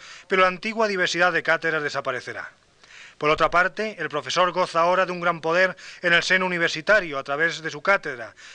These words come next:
de los puestos jerárquicos o de los claustros. A medida que la universidad pierde autonomía y poder social y económico, el catedrático se convierte en todopoderoso rey de las aulas.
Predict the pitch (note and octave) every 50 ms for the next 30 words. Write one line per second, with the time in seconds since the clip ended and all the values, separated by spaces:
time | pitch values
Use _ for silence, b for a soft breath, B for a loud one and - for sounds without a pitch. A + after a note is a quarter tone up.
0 | B B D#3+ D3+ D3+ C#3 - - F#3 F#3+ F3+ - F#3 E3+ C#3 - D3+ E3 F3+ F#3
1 | F3+ - F#3 D#3+ - F#3 F3+ - B B B B B D#3 E3 D3+ D#3 D#3 D3+ D3
2 | - D3+ D3 C3 A2+ G2+ - - - - - - - - - - B B B B
3 | B B B - D#3+ D#3 D#3+ E3 F#3 G3 G3+ G3+ - F#3+ F#3+ F#3 F#3 F#3 F3 D3+
4 | - E3 E3 F#3 F#3 F3 D#3+ - F3+ F3+ F3 E3+ F3 E3 D#3 - D#3+ D#3 D3 D3
5 | E3 F3+ F3+ E3+ D#3+ D3+ D3 D3 C#3+ - C#3+ C#3+ E3 E3+ D#3 - D#3 C#3+ - D3
6 | D3+ D3 C#3 C3+ B2+ C3+ C#3+ E3+ F3 F3+ F3+ D#3+ - F#3 F#3+ F#3 B B B B
7 | B B - F#3 - F#3+ F3+ - F#3 F#3 G#3+ A3 - A#3 - - A3 G3+ G3+ F3
8 | F#3 F3+ F3 E3+ F#3+ F#3+ F#3+ F3+ - F#3+ F#3 F3 - E3+ E3 D#3+ D#3 E3 E3 F3+
9 | F#3 E3+ - E3+ D#3 D#3 E3 E3 D#3+ D3 D3+ D3 C3+ - B2+ A#2 A2 G2+ F#2 F2
10 | E2 -